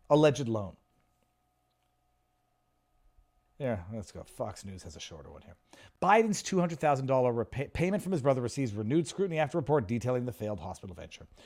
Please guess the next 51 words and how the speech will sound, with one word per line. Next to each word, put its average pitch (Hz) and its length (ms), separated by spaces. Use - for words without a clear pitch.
Joe 170 120
Biden 220 260
gave 233 120
his 208 80
brother 202 260
the 185 80
check - 240
in 151 60
twenty 180 240
eighteen 170 220
and 139 100
labeled 160 260
it 170 80
loan 233 240
repayment. 127 460
Heavily 214 260
scrutinized 233 420
two 190 80
hundred 170 180
thousand 143 280
dollars 285 440
has 160 240
resurfaced 214 720
in 175 100
a 185 120
new 269 500
report 151 600
detailing 208 460
how 160 100
the 151 100
latter 143 360
leaned 127 280
heavily 185 380
on 151 120
his 120 140
family's 175 520
influence 147 400
to 117 100
promote 131 240
a 117 80
now-defunct 135 640
hospital 139 400
chain 90 280
targeted 202 600
by 170 120
the 190 80
Department 156 340
of 139 60
Justice 107 500
for 170 140
fraud. 196 400